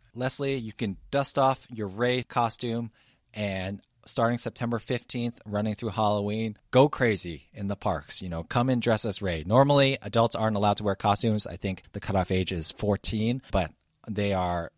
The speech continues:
relaxing that requirement. You can wear costumes in the park after September fifteenth when they start their Halloween celebrations. Still no masks. Uh, costume masks, that is. Of course, you still have to wear your covid masks, but still no masks, but costumes are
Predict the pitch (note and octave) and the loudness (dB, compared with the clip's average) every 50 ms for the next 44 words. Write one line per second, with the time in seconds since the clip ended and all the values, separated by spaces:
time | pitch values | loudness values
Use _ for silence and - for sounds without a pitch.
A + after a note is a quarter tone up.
0 | _ - G2 G2 G2+ F#2+ G2 A2+ A#2+ A#2 - - B2 A#2 A#2 A#2 G#2+ F#2 G#2 G2+ | _ -10 -6 -6 -4 -2 2 0 0 0 0 -2 -2 0 0 -2 -4 -2 -2 0
1 | G2 G2 - - - G2 F#2+ - - A2 G#2 G#2 G#2 G#2 G#2 G#2 - - - - | 0 0 -2 -6 -8 -10 -14 -2 2 2 4 4 2 2 0 0 -4 -8 -12 -4
2 | - G#2 G2 - G2+ G2 - - - G2 F#2+ - - G#2+ F#2+ F#2 - - - G2 | -4 -2 0 2 2 0 0 0 0 0 0 0 -2 -2 -2 -2 -4 -6 -8 -6
3 | F#2 F#2 G2 - - F#2 F2 E2 - - _ _ - G2+ F#2 F2 - - G2 F#2 | -6 -6 -6 -4 -2 -2 -2 -2 -4 -8 _ _ -4 -4 -4 -4 -4 -4 -4 -2
4 | F2 F2 E2 - _ - - G#2+ - - G2+ F#2 F2+ - - G2 - - - F#2+ | -2 -4 -4 -8 _ -4 -2 -2 0 0 0 0 0 0 -2 -4 -4 -2 -4 -4
5 | F2 - F2+ E2+ E2+ E2 E2 - - F2+ E2+ E2+ - - E2+ D#2+ D#2+ E2 - - | -4 -2 -4 -4 -4 -4 -4 -2 -2 -2 -2 -2 -2 -4 -4 -2 -4 -6 -8 -12
6 | - - - F#2 F2+ F2+ F2 F2 F2 E2+ E2 - - - E2+ E2 D#2+ E2 - - | -14 -8 -6 -4 -2 0 0 0 0 -2 -2 -2 -2 -2 -2 -2 -2 -4 -4 -4
7 | - - - - - - D3 D#3 D#3+ D#3 D3+ C#3 B2+ A#2+ A2+ G#2+ A2 - - - | -6 -4 -2 -2 2 4 6 6 6 6 4 4 4 4 4 2 0 -2 -6 -6
8 | - - - - - - - - G#2+ G#2 F#2+ F2 - - _ _ _ - - A2 | -10 -12 -14 -18 -20 -20 -10 -4 -2 -2 -2 -2 -6 -10 _ _ _ 0 4 4
9 | A2+ - - - F2+ E2 D#2+ D2+ D2+ - - - - - - E2 D#2+ D2+ D2 C#2+ | 4 4 0 -4 -6 -4 -4 -6 -6 -6 -8 -8 -10 -10 -8 -8 -8 -8 -8 -8
10 | C#2 - - - _ - - - F2+ D#2+ - F2 - - F#2 D#2+ D#2+ - F2 E2 | -8 -10 -10 -12 _ -12 -6 -6 -4 -4 -4 -8 -6 -6 -6 -6 -6 -6 -6 -6
11 | D#2+ D2+ D2+ D2 D2+ D2 D2 D2 - - _ _ - A2 A2+ F#2+ F2 E2 E2 - | -4 -4 -4 -4 -6 -6 -6 -8 -10 -14 _ _ 4 4 6 6 2 0 -2 -2
12 | - - - - - - - - G2+ E2+ - - - - - - _ - - - | -4 -4 -6 -8 -12 -14 -6 -4 -4 -4 -4 -8 -16 -20 -20 -20 _ -12 -2 0
13 | C3 B2 B2 A#2+ A2 A2 G#2+ G#2+ G2+ G2+ - - - - F2+ E2+ - _ - A2 | 2 4 4 4 4 4 2 2 0 0 -4 -8 -6 -4 -6 -6 -6 _ -4 -4
14 | G2 F#2 - - F#2+ F2+ F2+ - - - F2+ F2 E2+ D#2+ D#2 D#2 D2+ D2+ D2 | -4 -2 -2 -4 -4 -4 -4 -6 -8 -6 -6 -4 -2 -2 -2 -4 -4 -6 -8